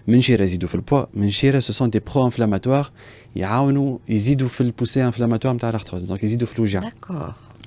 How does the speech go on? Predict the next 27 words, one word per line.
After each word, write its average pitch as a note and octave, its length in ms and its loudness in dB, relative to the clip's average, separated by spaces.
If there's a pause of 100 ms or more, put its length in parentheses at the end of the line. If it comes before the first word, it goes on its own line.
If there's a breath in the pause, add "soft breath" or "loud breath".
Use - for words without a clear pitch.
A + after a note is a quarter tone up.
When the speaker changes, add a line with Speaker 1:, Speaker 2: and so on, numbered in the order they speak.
(340 loud breath)
Speaker 1:
النشويات A2+ 600 4
والسكريات A2 760 0
نحيهم، G2+ 400 0 (960 loud breath)
نقصوا G2+ 400 2
منهم F#2+ 300 4
ديما G2 320 0
اكثر - 220 2
من G#2 120 4
نجم. F#2 200 2
Speaker 2:
أي. - 100 -8 (160)
Speaker 1:
فما C#3 240 6
حاجات C3+ 360 2
اللي C3+ 200 0
يحميوا C3+ 340 0
الركبه، A2 320 -4 (460 loud breath)
فما G2+ 420 0
ال-، F#2+ 240 0
الكركم، F#2+ 560 0 (600)
الكركم G2+ 380 0
مع F#2+ 160 -2
شويه G2+ 240 0
فلفل F#2+ 340 -2
اكحل F#2 240 -2
يعاون G2+ 300 0
لابسوربسيون G2 500 -2
في - 100 -14
المعده، A#2 360 -2